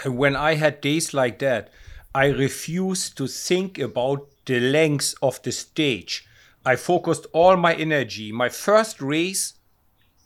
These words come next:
was finished when I was in the break and the break is established.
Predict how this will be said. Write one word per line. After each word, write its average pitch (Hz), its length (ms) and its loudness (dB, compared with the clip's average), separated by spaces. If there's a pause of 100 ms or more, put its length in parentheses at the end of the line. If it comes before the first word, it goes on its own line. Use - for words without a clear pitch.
was 127 280 0
finished 202 680 0 (140)
when 139 180 0
I 143 80 4
was 131 300 4
in 175 280 2
the 175 100 4
break 131 360 0
and 131 100 -4
the 120 40 -4
break 139 260 -4
is 135 80 -10
established. 110 720 -8